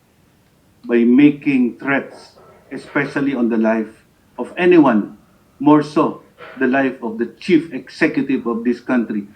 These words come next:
a duly elected leader of the country. So we have to put our foot down on this matter, because everyone is relying on the president to execute the laws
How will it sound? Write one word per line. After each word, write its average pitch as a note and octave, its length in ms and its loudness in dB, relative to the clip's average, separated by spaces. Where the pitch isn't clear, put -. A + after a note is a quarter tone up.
a C#3 100 -2
duly C3 600 4
elected C3 580 -2
leader A#2 600 2
of G#2+ 120 -10
the A2 60 -8
country. G2 460 -10
So B2+ 180 -2
we C3 240 4
have D3+ 380 0
to D#3 80 -4
put D3+ 280 0
our C3 120 -2
foot - 280 -6
down A2+ 360 -2
on B2+ 160 -2
this A#2+ 200 -2
matter, A#2+ 440 -2
because B2 520 -4
everyone C#3+ 520 2
is A#2+ 140 -4
relying B2+ 460 0
on A#2+ 80 0
the A2+ 80 -2
president A#2+ 680 -4
to B2+ 140 -12
execute D3+ 580 2
the C#3+ 100 2
laws D#3 580 0